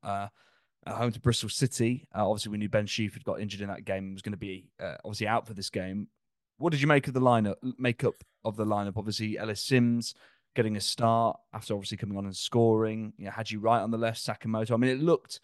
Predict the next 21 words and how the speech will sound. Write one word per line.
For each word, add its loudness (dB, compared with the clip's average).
a -2
really 4
attacking -2
lineup 6
because -6
I 6
remember 4
Dean -2
last -2
week -2
had -4
sort 0
of, -2
you 0
know, 0
thrown 4
the 2
idea 2
out 2
there -2
that, -4